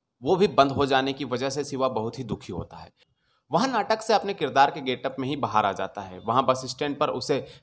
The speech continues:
महिला के वेश में देख लोगों को लगता है कि वो किन्नर है। एक आदमी उसे पचास रुपये देकर आशीर्वाद देने के लिए कहता है।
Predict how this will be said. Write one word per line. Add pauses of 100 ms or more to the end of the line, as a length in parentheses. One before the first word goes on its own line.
महिला
के
वेश
में
देख
लोगों
को
लगता
है
कि
वो
किन्नर
है। (260)
एक
आदमी
उसे
पचास
रुपये
देकर
आशीर्वाद
देने
के
लिए
कहता
है।